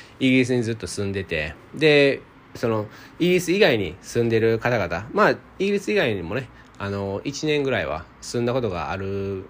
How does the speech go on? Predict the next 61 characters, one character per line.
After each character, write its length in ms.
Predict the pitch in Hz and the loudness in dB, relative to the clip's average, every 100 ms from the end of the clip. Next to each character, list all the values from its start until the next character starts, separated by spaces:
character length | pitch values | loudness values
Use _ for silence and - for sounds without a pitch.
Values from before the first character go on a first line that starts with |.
| - | -6
国 200 | 131 110 | -2 -2
あ 60 | 87 | -2
る 140 | 92 | -6
ん 40 | |
で 60 | 76 | -10
す 100 | - | -10
け 100 | 90 | -6
ど、 280 | 113 87 69 - - - - - - - - | -2 -2 -6 -14 -20 -18 -18 -20 -20 -20 -4
ま 120 | 160 | -2
あ、 20 | |
他 260 | - 160 247 | -2 2 4
で 220 | 180 101 - - | 4 4 -2 -8
も 400 | 131 156 113 78 - - | 2 4 4 -2 -8 -14
う 60 | 131 | -6
僕 240 | 131 160 | -2 2
の 720 | 156 156 156 156 156 156 143 - | 4 6 6 8 6 6 2 -4
友 160 | - 175 | 0 2
達 140 | 175 | 2
と 80 | 156 | 0
か、 220 | 110 90 - - - - | -4 -6 -6 -20 -16 -2
ね、 160 | 190 185 - - - - - - - - - - - | -2 -2 -14 -20 -20 -20 -20 -20 -20 -20 -20 -18 -6
イ 80 | 170 | -2
ギ 120 | 165 | 0
リ 40 | |
ス 120 | 160 - | 0 0
と 100 | 117 | 0
か、 220 | 92 - - - | 0 -4 -16 -8
そ 120 | - | 0
う 40 | 185 | 0
い 40 | |
っ 20 | |
た 100 | 175 | 2
国 400 | 143 139 135 135 | 0 2 4 2
だ 120 | 127 | 2
け 120 | 127 143 | 0 0
じ 80 | |
ゃ 40 | 110 | -2
な 120 | 92 | -4
く 100 | - | -4
て、 240 | - 156 | 0 2
ま 140 | 107 110 | 2 0
あ、 40 | |
フ 100 | 110 | 2
ラ 140 | 151 139 | 2 2
ン 80 | |
ス 100 | 117 | -2
で 60 | 110 | -6
も 120 | 78 | -6
ね、 100 | 120 - - - - | -8 -10 -20 -16 -2
フ 80 | 139 | 0
ラ 120 | 135 | 2
ン 80 | 131 | -2
ス 140 | - | 0
に 420 | 139 135 131 127 - | 2 4 4 2 -2
何 220 | 117 113 | 0 2
年 160 | 117 117 | 2 0
か 100 | 90 | -2
い 80 | 92 | -4
た 200 | 95 87 | -4 -6
と 80 | 80 | -6
か、 280 | 87 82 | -4 -4